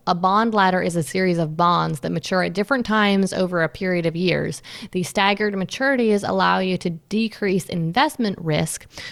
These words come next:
which is the risk of reinvesting your money when bonds offer too low interest payments." Okay, so bonds. The government sells bonds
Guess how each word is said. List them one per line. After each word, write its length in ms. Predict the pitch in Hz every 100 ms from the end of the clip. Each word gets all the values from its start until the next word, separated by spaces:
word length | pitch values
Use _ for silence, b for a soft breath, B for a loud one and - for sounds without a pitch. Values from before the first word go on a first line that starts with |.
| B
which 240 | 202 202
is 260 | - 185 180 -
the 220 | 170 165
risk 340 | 160 175 - -
of 160 | 170 - -
reinvesting 720 | 165 180 185 170 170 - 165
your 140 | 160 175
money 320 | 269 240 214
when 200 | 208 185
bonds 340 | 160 160 170
offer 340 | 165 156 160 156 B B B -
too 420 | - 240 233 220
low 460 | - 175 165 165 165 - -
interest 520 | 160 - 156 - - _
payments." 560 | - 302 269 185 156 - -
Okay, 300 | 226 196 160
so 480 | - 269 214 165 160
bonds. 720 | 185 196 190 175 - - - B B
The 80 | -
government 520 | 196 196 220 220 214
sells 480 | - 196 175 175 170
bonds 720 | 175 170 262 240 220 220 220